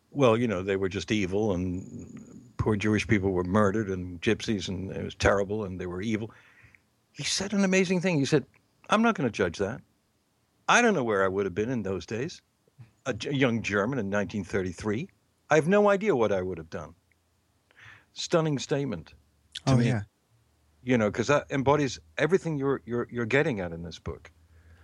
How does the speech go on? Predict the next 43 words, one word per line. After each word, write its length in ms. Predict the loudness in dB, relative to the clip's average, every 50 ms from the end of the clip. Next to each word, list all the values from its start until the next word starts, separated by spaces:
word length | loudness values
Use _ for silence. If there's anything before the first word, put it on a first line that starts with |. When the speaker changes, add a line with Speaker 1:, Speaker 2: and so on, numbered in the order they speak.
| -8 -2
Speaker 1:
which 120 | 0 2
Speaker 2:
Well 120 | 2 2 2
Speaker 1:
is, 160 | -2 -6 -12 _ _ _ _ -20 -20 _ _ _ _ -20 -8 -2
you 60 | 0
know, 80 | 0 0
K 240 | 2 2 0 0 0
D 300 | -2 -4 -4 -6 -8 -12 -20 _ -10
really, 600 | -4 0 2 2 2 2 0 0 -2 -4 -6 -8 -10 _ _ _ _ _ _ _ _ _ _ _ _ _ -6
you 220 | 0 2 2 2
know, 260 | 2 2 0 0 0
he's 200 | -2 -2 -2 -4
a 80 | -4 0
human 340 | 2 4 4 6 4 4 4
being, 500 | 2 2 4 4 2 0 0 -2 -6 -8 _ _ _ _ _ _ _ _ _ _ _ _ -6
but 260 | 2 4 4 4 2
he's 300 | 0 -8 -10 -8 -4 -2
also 300 | 0 0 0 0 -2 -2
reached 260 | -2 0 0 -2 0 0
that 160 | -2 -2 0
point 240 | -2 -2 -2 0 -2
in 40 |
his 160 | -2 -2 -2 -2
life, 360 | 0 0 0 0 -2 -4 -10 -18 -20 _ -20 _ _ -20 _ _ _ _ _ _ _ _ -20 _ -20 -14 -14 -10 -6 -4
I 60 | -2
think, 200 | 0 2 2 2
where, 340 | 4 6 6 6 6 4 0 -4 -12 -18 -18 -18 -18 -18 -18 -14 -6
you 140 | -2 2 4
know, 400 | 4 4 4 4 2 0 -2 -6 -10 -16 -14
he 340 | -6 -2 0 2 2 2 2
refuses 800 | 2 2 2 2 2 2 4 4 4 2 0 0 0 2 0 0
to 340 | 0 0 0 2 2 4 4
make 260 | 4 4 4 4 2
it 80 | 0
an 140 | 2 2 2
us 220 | 2 2 2 2 2
and 120 | 2 2
them 200 | 4 2 2 0
situation 640 | -2 -4 -4 -2 -2 0 0 0 0 0 0 0 2
all 180 | 2 2 2
the 80 | 0 0
time. 340 | -2 -2 -4 -2 -2 0 2
And, 200 | 2 4 2 2
and 340 | 2 4 4 4 4 2 0